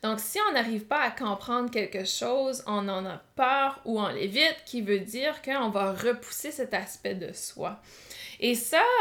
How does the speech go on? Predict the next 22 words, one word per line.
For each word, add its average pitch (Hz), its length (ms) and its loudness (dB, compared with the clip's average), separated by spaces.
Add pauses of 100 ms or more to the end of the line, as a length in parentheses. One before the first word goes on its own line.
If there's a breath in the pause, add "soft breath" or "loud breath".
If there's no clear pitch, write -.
(140)
euh, 202 160 4
c'est 208 260 -2
très - 240 0
commun 240 360 4
de 220 100 4
l'être 196 400 6
humain, 202 280 0
hein. 214 220 -2
Donc, 202 380 -6
euh, 202 120 0
peu 247 200 0
imp-, 277 160 4 (240)
tout 370 120 4
ce 381 80 -2
qu'on 277 200 4
ne 220 200 2
comprend 220 580 2
pas, 254 360 6
on 202 140 2
va 202 120 4
le 185 200 4
juger, 190 640 0